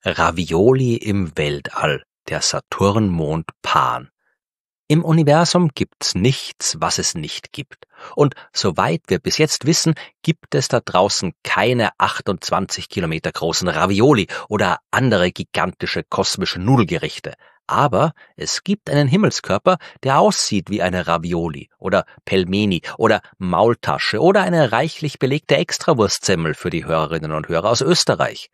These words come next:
Mit was auch immer man es vergleichen möchte. Der Saturnmond Pan, der schaut definitiv nicht so aus, wie man sich einen Saturnmond vorstellt.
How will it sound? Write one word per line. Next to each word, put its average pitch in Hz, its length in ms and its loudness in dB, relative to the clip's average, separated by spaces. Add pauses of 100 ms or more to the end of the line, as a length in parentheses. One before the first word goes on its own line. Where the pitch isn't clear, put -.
(340)
Mit 151 180 -2
was 113 400 -2
auch - 240 0
immer 165 240 2
man 120 220 2
es 127 100 -2
vergleichen 82 640 -2
möchte. - 340 -8 (400)
Der 85 140 0
Saturnmond - 1120 -2
Pan, 117 480 2 (340)
der 95 160 0
schaut 80 360 -2 (220)
definitiv 113 600 -2
nicht 135 340 0
so 113 240 0
aus, 101 320 4 (300)
wie 107 160 0
man 107 160 2
sich - 240 -6
einen 87 180 -6
Saturnmond 82 920 -2
vorstellt. - 720 -2